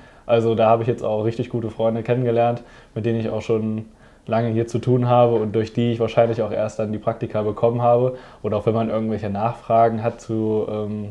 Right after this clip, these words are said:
irgendwelchen Interviews oder sonstiges, hat man immer Leute, an die man sich wenden kann und das ist halt sehr, sehr stark. Und zusätzlich natürlich auch, äh, wenn man sich dann auf die Interviews vorbereitet, hat man natürlich auch,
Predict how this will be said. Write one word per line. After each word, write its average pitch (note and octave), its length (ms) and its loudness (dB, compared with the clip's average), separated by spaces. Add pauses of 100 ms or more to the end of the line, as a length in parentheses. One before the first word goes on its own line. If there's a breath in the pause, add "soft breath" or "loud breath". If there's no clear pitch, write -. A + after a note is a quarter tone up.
irgendwelchen G#2+ 460 -6
Interviews A#2 600 -2
oder G2+ 180 -4
sonstiges, A2+ 640 -2 (360 loud breath)
hat G2+ 160 -4
man A2+ 160 -2
immer D3+ 260 2
Leute, A2 340 0
an G2+ 100 -4
die A2 80 -4
man G#2+ 160 -4
sich G2+ 220 -6
wenden A#2 280 -2
kann G2+ 160 -6
und G2 140 -8
das - 160 -10
ist G2+ 160 -14
halt G2+ 320 -8 (460 soft breath)
sehr, G#2 240 -4
sehr G2+ 160 -4
stark. A2+ 400 2 (460 soft breath)
Und G2+ 80 -8
zusätzlich B2 300 4
natürlich A#2 460 0
auch, A2+ 380 4
äh, G#2+ 280 -4
wenn A2 120 -2
man G#2+ 160 -2
sich G#2+ 100 -4
dann G#2+ 160 -2
auf G2+ 140 -10
die G2+ 80 -8
Interviews G#2+ 360 -8
vorbereitet, C#3+ 680 4 (400 loud breath)
hat A2 160 -4
man A2+ 140 0
natürlich A2 440 -2
auch, A2 400 2